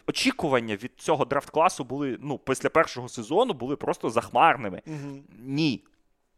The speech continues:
Speaker 1: Ні, ось це здивування. Можливо, це, знаєш, ми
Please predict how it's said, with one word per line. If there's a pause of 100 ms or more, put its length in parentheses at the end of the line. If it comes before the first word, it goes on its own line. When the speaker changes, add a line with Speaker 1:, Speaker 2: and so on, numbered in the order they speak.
(280)
Speaker 1:
Ні,
ось
це
здивування. (400)
Можливо,
це,
знаєш,
ми